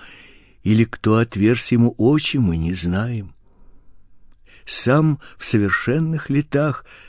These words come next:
самого спросите, пусть сам о себе скажет». Так отвечали родители его, потому что боялись иудеев, ибо иудеи сговорились уже, чтобы кто признает его за Христа,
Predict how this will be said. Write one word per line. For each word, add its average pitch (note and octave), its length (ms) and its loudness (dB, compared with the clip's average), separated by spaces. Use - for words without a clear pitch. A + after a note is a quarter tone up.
самого F#2 560 -2
спросите, F3 640 -6
пусть - 280 -4
сам F3 380 0
о F3 60 0
себе F3 260 -4
скажет». G2 640 -6
Так G3+ 260 -2
отвечали B2+ 540 -2
родители B2+ 580 -2
его, A#2+ 320 -2
потому F#2+ 300 0
что A#2+ 240 -2
боялись A#2 1000 0
иудеев, F#2 880 -2
ибо A2 240 2
иудеи B2+ 800 4
сговорились A2+ 720 0
уже, B2+ 320 0
чтобы A2+ 360 0
кто A#2+ 260 0
признает A#2+ 720 0
его B2 160 2
за A2+ 120 -2
Христа, A2 600 -2